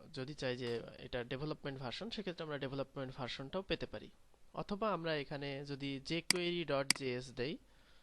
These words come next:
অর্থাৎ, আহ, কোনো উল্লেখ না করে দেয়, সেক্ষেত্রে এখানে, আহ, লেটেস্ট স্ট্যাবল jQuery যেটা সেটা এখানে পাবে। আবার আপনি এখানে জেকুয়েরি ডট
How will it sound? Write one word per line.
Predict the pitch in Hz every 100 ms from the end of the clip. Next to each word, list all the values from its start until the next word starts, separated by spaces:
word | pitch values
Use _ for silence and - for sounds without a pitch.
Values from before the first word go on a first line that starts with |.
| - - - - - - - - - - - - - - - - -
অর্থাৎ, | 147 - 139 131
আহ, | 120 113 -
কোনো | 139 135
উল্লেখ | 139 139 135 147
না | 127
করে | - 117
দেয়, | 151
সেক্ষেত্রে | 180 185 190 - 147
এখানে, | 139 139 175 - - - - -
আহ, | 117
লেটেস্ট | 127 160 180 185 -
স্ট্যাবল | 190 - 147 143 160 147
jQuery | 143 - 139 131
যেটা | 123 156 214
সেটা | 170 156
এখানে | 139 131 135 131 120 117 - -
পাবে। | 113 113 247 - - - - -
আবার | - 131 139
আপনি | 127 - 139 135
এখানে | 139 127 120 214 - - - - -
জেকুয়েরি | 139 139 - 143 131 131
ডট | 127 123 139